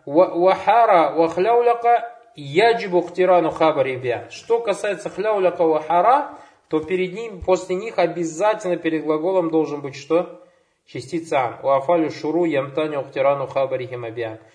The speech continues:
Что касается глаголов шуру начинание, <coughs> так как анша утафика джаля ахаза кама галь галя вахаб,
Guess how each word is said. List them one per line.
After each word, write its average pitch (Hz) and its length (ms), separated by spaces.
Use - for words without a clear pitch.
Что - 260
касается 156 540
глаголов 139 520
шуру 147 260
начинание, 147 1040
<coughs> - 480
так 151 120
как 139 160
анша 143 380
утафика 139 480
джаля 139 500
ахаза 135 320
кама 143 380
галь 139 220
галя 127 220
вахаб, 139 460